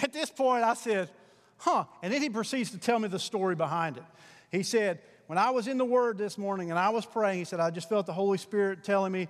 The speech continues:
that I needed to give this money away today." And he said, "I would know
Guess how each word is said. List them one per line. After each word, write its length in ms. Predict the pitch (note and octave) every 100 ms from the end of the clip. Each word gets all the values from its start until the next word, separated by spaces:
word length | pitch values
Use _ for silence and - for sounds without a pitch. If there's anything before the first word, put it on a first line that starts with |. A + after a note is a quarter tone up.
| - -
that 120 | D#3
I 80 | E3+
needed 260 | F#3+ G3 E3+
to 80 | E3
give 300 | F#3 F#3+ D3+
this 180 | E3+
money 280 | F3 E3+ E3+
away 280 | D#3+ D#3+ D#3
today." 440 | D3 C#3 C#3 A#2+ G#2+ - _ -
And 100 | D#3+
he 60 |
said, 320 | F3+ G3+ F#3 -
"I 100 | E3+
would 160 | F#3+ F3+
know 480 | G3 B3 B3 F#3+